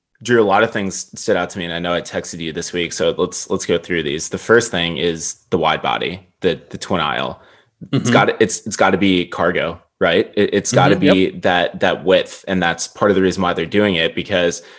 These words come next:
Speaker 1: if they're trying to be the A three twenty-one X L R killer, the way the A three twenty-one has been for the
Speaker 2: Yep.
Speaker 1: seven fifty-seven, seven thirty-seven,
Speaker 2: Mm-hmm.
Speaker 1: Boeing has to one-up Airbus and say, "Look, for the same economics or just a little bit more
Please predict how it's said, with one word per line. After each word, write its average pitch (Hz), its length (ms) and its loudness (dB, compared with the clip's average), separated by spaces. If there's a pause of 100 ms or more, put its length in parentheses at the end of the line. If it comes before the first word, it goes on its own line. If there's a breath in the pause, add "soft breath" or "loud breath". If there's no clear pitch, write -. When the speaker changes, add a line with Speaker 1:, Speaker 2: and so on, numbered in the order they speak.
Speaker 1:
if 95 160 0
they're 110 160 6
trying 110 340 2
to 98 340 0
be 90 680 -2 (240)
the 95 200 -2
A 95 140 4
three 98 220 -2
twenty-one 87 480 -4
X 87 220 -4
L 90 140 0
R 85 180 0
killer, 85 520 2
the 82 100 -8
way 82 160 0
the 82 280 -2
A 87 120 0
three 87 220 -4
twenty-one 82 460 -6
has 85 160 -12
been 82 420 -8 (160)
for 95 120 -2
the 85 80 -8
Speaker 2:
Yep. 120 100 0
Speaker 1:
seven 85 140 -2
fifty-seven, 85 580 -4
seven 87 260 -4
thirty-seven, 104 760 -2 (240 loud breath)
Speaker 2:
Mm-hmm. 127 140 2
Speaker 1:
Boeing 196 240 4
has 196 200 0
to 110 80 2
one-up 90 380 -2
Airbus 82 480 -2
and 87 100 -12
say, 82 460 -2 (240 soft breath)
"Look, 104 300 4
for - 160 -2
the 92 100 0
same 98 300 0
economics 87 760 0
or 90 160 -2
just 85 220 -8
a 92 40 -4
little 85 200 -2
bit 80 160 -2
more 85 460 -4